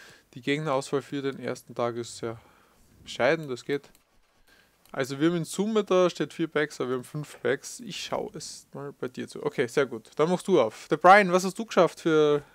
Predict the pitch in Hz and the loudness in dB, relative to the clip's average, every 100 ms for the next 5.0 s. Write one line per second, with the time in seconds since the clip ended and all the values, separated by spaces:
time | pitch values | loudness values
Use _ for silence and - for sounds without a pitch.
0 | - 165 160 151 151 180 202 - 247 262 | -20 -8 -4 2 4 4 0 -2 -2 -2
1 | - 160 147 151 143 151 143 - _ _ | 2 0 2 0 0 -2 -4 -6 _ _
2 | _ _ - - 175 - 185 - 185 160 | _ _ -20 -4 -2 -2 -4 2 2 4
3 | 175 190 - - - _ _ _ _ _ | 2 -2 -10 -20 -20 _ _ _ _ _
4 | _ - 170 - 165 151 151 147 147 | _ -12 -8 -6 -2 2 4 4 2